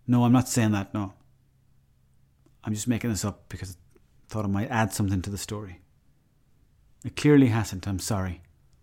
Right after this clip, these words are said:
Please do not arrest me. I do not want to go to prison. I do not want to get bummed. But anyways, got past the guards and landed up to the Dublin, uh, hospital, Saint James's. And next to Saint James's is the most expensive building in the world.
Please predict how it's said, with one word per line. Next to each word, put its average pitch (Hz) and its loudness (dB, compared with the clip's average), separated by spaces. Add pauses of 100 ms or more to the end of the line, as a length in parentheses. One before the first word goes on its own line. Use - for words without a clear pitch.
(580)
Please 127 2
do 113 -2
not 110 2
arrest 107 -2
me. 101 0
I - -2
do 113 0
not 135 2
want 127 2
to 107 0
go 107 -2
to 104 -8
prison. 101 -2
I 104 0
do 110 0
not 113 2
want 107 0
to 101 -2
get 95 -6
bummed. 101 -4 (3250)
But 123 4
anyways, 131 6 (920)
got 113 -4
past 131 -2
the 113 -4
guards 107 0
and 92 -2
landed 107 2
up 107 -4
to 104 -10
the 104 -6
Dublin, 104 -4
uh, 101 -10
hospital, 107 -6
Saint 117 4
James's. 107 0 (1400)
And 117 4
next 151 4
to - -6
Saint 147 6
James's 117 4
is 107 -2
the 123 2
most 131 4
expensive 170 -2
building 139 10
in 123 8
the 120 6
world. 110 0